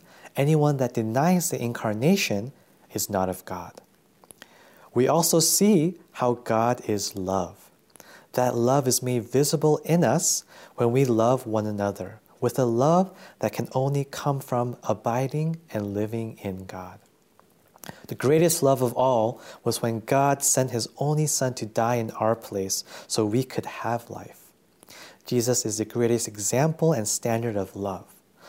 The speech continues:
a love that we have experienced and know as the children of God. If we really walk in God's love, it will show in our love for one another. My prayer for all of us here today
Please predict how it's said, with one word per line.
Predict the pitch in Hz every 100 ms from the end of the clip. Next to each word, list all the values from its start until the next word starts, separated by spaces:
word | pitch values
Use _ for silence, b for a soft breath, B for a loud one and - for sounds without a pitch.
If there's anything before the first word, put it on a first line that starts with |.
| B
a | 110
love | 104 113 143 165 165 - -
that | 104
we | 107 135 165
have | 160 127
experienced | - - 165 170 104 120 - B B -
and | 104 98
know | 110 127 107 131 -
as | 104 95
the | 98
children | - - 135 113 95 92 -
of | 101 -
God. | 95 92 92 - _ _ _ _ - B B B B B
If | 120 175
we | 190
really | 156 180 208
walk | 156 131 160 151
in | 123
God's | 110 110 120 -
love, | 104 139 180 - B B B
it | 151
will | 156
show | 151 - - 180 180
in | 135
our | 131 123
love | 117 127 143
for | - 107
one | 104 104
another. | 101 98 117 - - _ _ _ _ B B B B 120
My | 123 143
prayer | - 147 147
for | 123 -
all | 147 170
of | 160
us | -
here | - 135
today | - 107 117 104 90